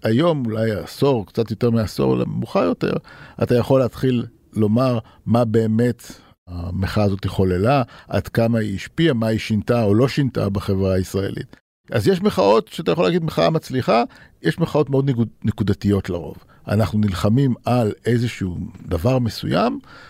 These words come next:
ו-, אה, משיגים אותו. ככל שהמחאה עוסקת במשהו רחב יותר, עמוק יותר, המהות של החברה,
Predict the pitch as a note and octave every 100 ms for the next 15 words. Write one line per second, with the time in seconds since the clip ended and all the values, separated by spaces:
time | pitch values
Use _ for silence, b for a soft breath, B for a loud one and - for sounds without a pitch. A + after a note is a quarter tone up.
0 | B - G2+ E3 G#3 - - C3 B2+ B2+
1 | C3+ E3 G3+ A3+ G#3+ - - - _ _
2 | _ - G#2+ F3+ G3+ F#3 D#3+ - - F2+
3 | B2 - - C#3+ A#2+ C3 C#3 B2+ G2+ -
4 | B2+ C3+ C#3+ - F#2 F#2 G2+ C3+ - C#3+
5 | - - - - B B B - G2+ G#2
6 | A2 A#2+ B2 - G2+ F#2+ A2+ G2 F#2+ F#2+
7 | G#2 G2+ G2